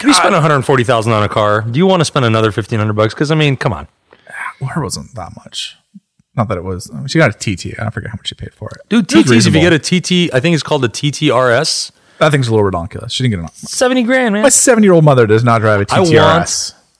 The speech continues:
Speaker 1: Mama B to drive a T T R S, a
Speaker 2: She, she
Speaker 1: five-cylinder turbo fire breather.
Speaker 2: Even, well, so she had the old generation, and that one was the, the, it was the three point two liter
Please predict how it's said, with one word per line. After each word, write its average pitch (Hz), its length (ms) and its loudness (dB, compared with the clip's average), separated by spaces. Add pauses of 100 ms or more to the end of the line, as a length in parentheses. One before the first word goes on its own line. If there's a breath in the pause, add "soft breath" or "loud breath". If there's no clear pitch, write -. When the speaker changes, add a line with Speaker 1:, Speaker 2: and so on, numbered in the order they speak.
(280)
Speaker 1:
Mama 135 340 2
B 120 240 2
to 117 120 -2
drive 104 520 2
a 117 60 -2
T 101 180 -4
T 110 140 -4
R 90 200 -4
S, 87 240 -10
a 92 80 -10
Speaker 2:
She, - 80 -4
she 127 60 0
Speaker 1:
five-cylinder 143 520 2
turbo 120 480 0
fire 98 420 -4
breather. 85 200 -6
Speaker 2:
Even, 196 340 2
well, 151 280 4
so 135 160 2
she 175 220 0
had 170 180 2
the 120 100 2
old 113 200 4
generation, 135 600 0 (880)
and 123 120 -2
that 127 160 2
one 131 220 4
was 110 320 2
the, 104 460 0
the, 98 280 -4 (400)
it 120 60 -2
was 101 180 -6
the 90 540 -8 (800)
three 131 200 0
point 107 220 0
two 113 200 0
liter 127 400 0